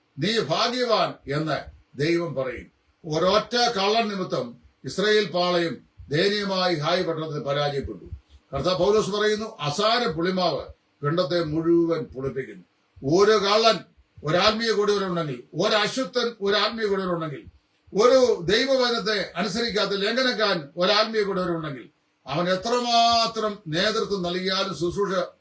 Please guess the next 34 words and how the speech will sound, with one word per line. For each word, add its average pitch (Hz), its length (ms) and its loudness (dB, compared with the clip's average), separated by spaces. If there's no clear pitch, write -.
ചെയ്താലും 143 420 -4
ആ 160 160 -2
ശുശ്രൂഷ 175 400 0
കൊണ്ട് 202 400 2
നാല് 233 560 2
കാശിന്റെ 185 460 0
പ്രയോജനം 180 440 -2
ഉണ്ടാകുകയില്ല 165 440 -2
എന്ന് 139 300 -4
ഈ 156 120 -2
രണ്ടായിരത്തി 214 600 0
ഇരുപത്തിനാലിന്റെ 190 720 -4
ഏറ്റവും 196 500 -2
ഒടുവിലത്തെ 220 360 -2
ദിവസവും 170 640 -2
ഞാൻ 170 180 0
അത് 170 180 -2
തന്നെ 160 140 -4
പറയുന്നു. 135 320 -4
പറയാൻ 180 320 0
തുടങ്ങിയ 190 260 -4
കാലം 185 280 -2
മുതൽ 180 280 -2
തന്നെയാ 180 200 0
പറയുന്നത്. 156 480 -6
ഇനി 175 140 0
ഇപ്പോഴും 240 440 0
പറയുന്നു, 214 360 0
ഭാവിയിൽ 214 420 0
ദൈവം 202 400 0
അനുവദിച്ചാൽ 208 480 0
ആ 190 160 -2
കാലം 196 260 -2
മുഴുവനും 185 380 -4